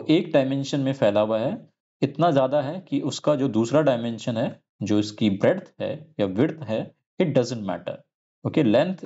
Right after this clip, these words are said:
is very, very long or very, very high compared to your width, that is your linear object या स्ट्रेट ऑब्जेक्ट।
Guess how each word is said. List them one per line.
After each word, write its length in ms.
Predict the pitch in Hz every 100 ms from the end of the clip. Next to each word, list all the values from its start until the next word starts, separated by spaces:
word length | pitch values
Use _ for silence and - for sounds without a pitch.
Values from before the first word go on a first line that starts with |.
| - 135
is 140 | 156 - - 104 -
very, 200 | 151 143 120
very 180 | 113 147 - _ _ _ _ _ _ _ _
long 360 | 120 120 - - _ _ _ _
or 160 | 117 98
very, 200 | 101 101
very 200 | 104 104 110
high 240 | 95 87 - _ _ _
compared 460 | - 101 104 110 101
to 80 | 110
your 100 | 113
width, 400 | 147 104 87 - _ _ _ _ _ -
that 180 | 117 151
is 100 | 156
your 160 | 180 - _ _ _ _ _ _ _ _ _ _ _ _
linear 340 | 151 170 160 143
object 400 | 104 92 113 -
या 80 | 143
स्ट्रेट 360 | 139 - 101 101
ऑब्जेक्ट। 400 | 98 - -